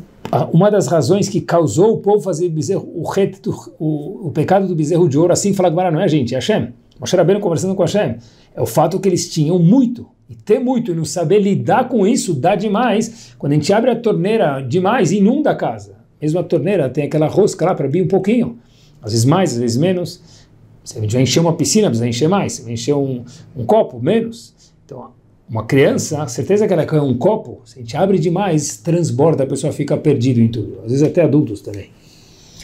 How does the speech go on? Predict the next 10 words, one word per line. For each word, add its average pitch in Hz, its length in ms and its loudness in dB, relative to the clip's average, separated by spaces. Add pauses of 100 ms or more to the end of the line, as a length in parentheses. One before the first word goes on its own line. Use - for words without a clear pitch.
(300)
Quantos 160 340 2
calçados 156 680 0
tem 139 180 0
que 117 120 2
ter 139 240 2
no 131 100 -4
armário 123 400 2
de 113 80 -2
uma 120 140 -2
criança? 113 540 -4